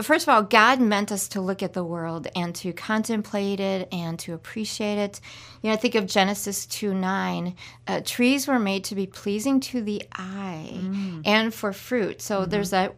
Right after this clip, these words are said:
Speaker 1: they are a resource,
Speaker 2: Mm-hmm.
Speaker 1: yes, but
Speaker 2: Mm-hmm.
Speaker 1: pleasing to the eye, that there's an aesthetic that God put into creation as well.
Speaker 2: Mm-hmm.
Speaker 1: And then we look at, uh, you know, we look at Psalm twenty-seven four. David talks about he gazes upon the beauty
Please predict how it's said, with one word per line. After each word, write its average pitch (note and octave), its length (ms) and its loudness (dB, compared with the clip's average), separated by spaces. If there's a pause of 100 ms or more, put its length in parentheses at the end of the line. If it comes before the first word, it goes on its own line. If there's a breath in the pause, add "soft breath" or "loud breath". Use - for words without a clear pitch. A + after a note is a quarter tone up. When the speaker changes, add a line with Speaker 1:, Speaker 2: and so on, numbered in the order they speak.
Speaker 1:
they F3+ 220 -6
are F3 120 -2
a G3 40 -2
resource, B3+ 540 0
Speaker 2:
Mm-hmm. F#3+ 100 -2
Speaker 1:
yes, C#4 400 -2 (240 soft breath)
but G#3+ 160 -14
Speaker 2:
Mm-hmm. F3 100 -10
Speaker 1:
pleasing F4+ 380 -4
to D#4 160 -6
the B3+ 220 -2
eye, A#3 180 -2
that A3 140 -8
there's G#3 180 -6
an F#3+ 80 -4
aesthetic F#3+ 720 -6
that F3+ 160 -8
God F#3 300 -8
put - 200 -12
into F#3 380 -4
creation - 480 -14
as F#3 180 -10
well. F#3 280 -10 (180)
Speaker 2:
Mm-hmm. D#3 380 -12
Speaker 1:
And A3 160 4
then A3+ 100 6
we A#3 140 4
look A3+ 240 0
at, F#3+ 420 0 (760 loud breath)
uh, G3 240 2
you G#3+ 100 2
know, G#3+ 140 4
we G#3 100 2
look G#3+ 180 -2
at F#3 200 2
Psalm G#3 340 4
twenty-seven G3+ 680 0
four. G3+ 600 2 (340 loud breath)
David G3 300 2
talks G3 300 -4
about F#3+ 220 0
he G3+ 120 -2
gazes F#3 580 0
upon F#3+ 500 -2
the F#3 100 -2
beauty G3+ 720 -2